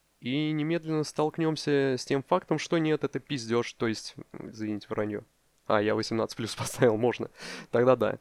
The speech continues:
ложь, пиздеж и провокация, как в интернете говорится. Например, при рождении мы выбирали себе сами пол, кем мы родимся, мальчиком или девочкой? Очевидно, нет. Может, родители как-то это было обдуманное сознательное решение родиться?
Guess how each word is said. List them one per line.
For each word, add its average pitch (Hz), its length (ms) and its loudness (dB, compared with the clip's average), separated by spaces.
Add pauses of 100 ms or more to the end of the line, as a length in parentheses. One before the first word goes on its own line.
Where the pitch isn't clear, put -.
ложь, 170 300 6
пиздеж 117 500 0
и 120 40 -6
провокация, 117 720 2 (140)
как - 180 -2
в 110 60 -2
интернете 107 460 -4
говорится. 104 480 -4 (760)
Например, 160 640 0 (120)
при 139 120 2
рождении 131 520 2
мы 123 500 0 (160)
выбирали 170 480 2
себе 120 320 0
сами 113 300 2
пол, 113 400 0 (140)
кем 113 160 0
мы 110 120 -2
родимся, 110 440 0
мальчиком 113 440 0
или 110 140 -2
девочкой? 107 500 -6 (540)
Очевидно, 165 400 0
нет. 107 320 0 (920)
Может, 131 260 0
родители 143 440 2
как-то 127 320 0
это 113 240 0
было 113 280 0
обдуманное 123 480 0
сознательное 123 560 0
решение 143 480 2
родиться? 110 520 -2